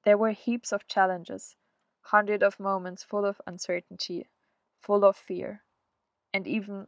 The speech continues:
a lot of doubts from time to time. But I do believe that there's no right and wrong path in life. It's just a different path.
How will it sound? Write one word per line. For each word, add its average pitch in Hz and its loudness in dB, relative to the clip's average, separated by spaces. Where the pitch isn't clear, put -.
a 185 2
lot 185 4
of - -6
doubts 180 -2
from 175 -16
time 170 -16
to - -20
time. 185 -16
But 196 6
I 202 12
do 220 -2
believe 220 2
that 190 -8
there's 196 2
no 202 0
right 185 2
and 180 -10
wrong 180 -2
path 180 -6
in 180 -16
life. - -14
It's - -8
just 240 0
a - -16
different 185 -2
path. - -6